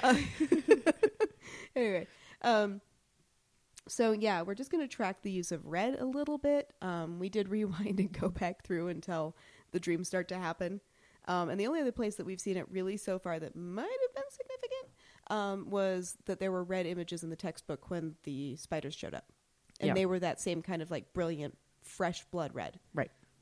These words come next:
Speaker 2: Yeah.
Speaker 1: And so, yeah, we're, we'll
Speaker 2: We're
Speaker 1: probably need,
Speaker 2: confused.
Speaker 1: we'll probably need your help on this one,
Speaker 2: Yeah.
Speaker 1: gentle listeners.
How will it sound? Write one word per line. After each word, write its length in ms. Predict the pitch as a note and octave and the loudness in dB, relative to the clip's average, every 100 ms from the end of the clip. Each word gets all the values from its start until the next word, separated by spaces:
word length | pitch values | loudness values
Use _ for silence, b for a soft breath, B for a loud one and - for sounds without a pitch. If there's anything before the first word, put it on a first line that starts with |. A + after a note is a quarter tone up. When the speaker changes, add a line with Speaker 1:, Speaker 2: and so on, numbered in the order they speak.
| - | -10
Speaker 2:
Yeah. 120 | A2+ - b b b _ | -10 -10 b b b _
Speaker 1:
And 100 | G3 | -2
so, 60 | G3 | 2
yeah, 260 | F3+ B2+ C3 | 4 4 2
we're, 200 | D#3 C#3 C3 _ _ _ _ _ _ _ _ _ | -2 -4 -6 _ _ _ _ _ _ _ _ _
we'll 80 | - | 2
Speaker 2:
We're 40 | - | 6
Speaker 1:
probably 200 | G3 F3 | 8 8
need, 80 | C#4 | 4
Speaker 2:
confused. 320 | C4 - - | 2 -2 2
Speaker 1:
we'll 80 | A#3+ | 8
probably 200 | D#4+ D#4 | 10 8
need 140 | B3+ | 6
your 120 | G3 E3+ | 6 8
help 200 | C#3 - | 6 2
on 100 | C3+ | -2
this 140 | B2+ | -2
one, 120 | C3+ | -2
Speaker 2:
Yeah. 120 | B3 F#3+ | 0 0
Speaker 1:
gentle 140 | B2+ | 0
listeners. 300 | C3 C3+ | -2 -4